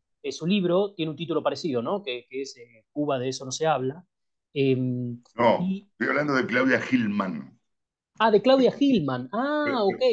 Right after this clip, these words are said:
Speaker 2: pero
Speaker 1: ok, ok.
Speaker 2: también de, de, de, de Claudia Gil también, de las dos, eh, Cuba Silencio se llama.
Speaker 1: Silencio Cuba, claro, exactamente. Eh,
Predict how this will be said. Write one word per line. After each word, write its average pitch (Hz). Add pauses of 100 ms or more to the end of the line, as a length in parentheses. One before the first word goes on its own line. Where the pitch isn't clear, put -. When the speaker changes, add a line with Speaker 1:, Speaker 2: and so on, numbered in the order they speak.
Speaker 2:
pero 208
Speaker 1:
ok, 110
ok. -
Speaker 2:
también 147
de, 151
de, 123
de, 110
de 98
Claudia 135
Gil 139
también, 117
de 95
las 101
dos, 139 (540)
eh, 90 (160)
Cuba 143
Silencio 107
se 73
llama. 73 (600)
Speaker 1:
Silencio 240
Cuba, 151
claro, 160
exactamente. 143 (100)
Eh, 135